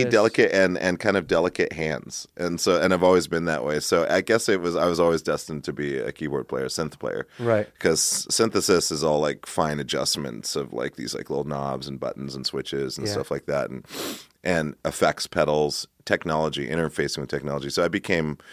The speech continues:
Speaker 2: in high school, uh, I think it was sixteen, I got my first synthesizer, which was a Roland W thirty, which was the world's first branded,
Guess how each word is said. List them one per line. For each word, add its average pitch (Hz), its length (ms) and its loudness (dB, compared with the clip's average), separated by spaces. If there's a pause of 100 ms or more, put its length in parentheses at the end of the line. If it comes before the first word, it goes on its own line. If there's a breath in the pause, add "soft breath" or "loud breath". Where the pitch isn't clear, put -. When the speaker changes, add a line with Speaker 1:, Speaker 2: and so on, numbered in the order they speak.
(400 loud breath)
Speaker 2:
in 87 140 0
high 85 200 2
school, 76 640 2 (140)
uh, 80 320 2
I - 20 0
think 80 160 -6
it 85 40 -6
was 73 100 -6
sixteen, - 420 -6
I 69 60 -4
got 67 180 -2
my 67 120 -6
first - 400 -6
synthesizer, 73 760 -2
which 69 160 -6
was 65 140 -8
a 65 140 -4 (100)
Roland 67 640 -4 (100)
W 67 440 -8
thirty, 65 560 -8
which 65 240 -12
was 64 260 -12 (400 loud breath)
the 71 100 -4
world's 71 380 0
first - 400 -4
branded, 67 540 -2